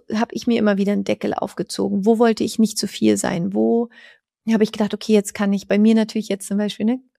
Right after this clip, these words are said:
vor allen Dingen auch das Thema, mit dem ich da bin, mit, mit, mit, ähm, meiner ganz eigenen spirituellen Anbindung, mit,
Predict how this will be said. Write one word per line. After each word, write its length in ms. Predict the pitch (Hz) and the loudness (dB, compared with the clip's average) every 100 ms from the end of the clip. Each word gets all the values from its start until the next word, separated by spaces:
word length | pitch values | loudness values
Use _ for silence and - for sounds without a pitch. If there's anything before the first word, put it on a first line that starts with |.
| _ | _
vor 140 | - | -4
allen 220 | - 233 | 2 2
Dingen 200 | 226 208 | 2 0
auch 240 | - 196 - - - _ | -4 -6 -10 -20 -20 _
das 180 | 190 - | -12 -2
Thema, 320 | - 240 220 | 6 8 8
mit 160 | 208 214 | 6 4
dem 120 | 208 | 0
ich 120 | 185 | -2
da 220 | - 202 | -2 0
bin, 200 | 202 202 | 0 0
mit, 200 | 202 208 | 0 -4
mit, 320 | 220 214 - _ - | -6 -6 -8 _ -12
mit, 220 | 208 - | -12 -8
ähm, 480 | 208 196 196 196 196 _ _ _ _ _ _ - | -6 -2 -2 -2 -8 _ _ _ _ _ _ 0
meiner 260 | 202 196 | 2 4
ganz 240 | 202 208 - | 4 2 2
eigenen 320 | - 220 208 | 0 2 0
spirituellen 640 | - 226 220 220 214 214 | -2 -2 -2 -2 -2 -2
Anbindung, 520 | - 208 202 202 202 | 0 0 2 2 0
mit, 220 | 196 208 | -2 -4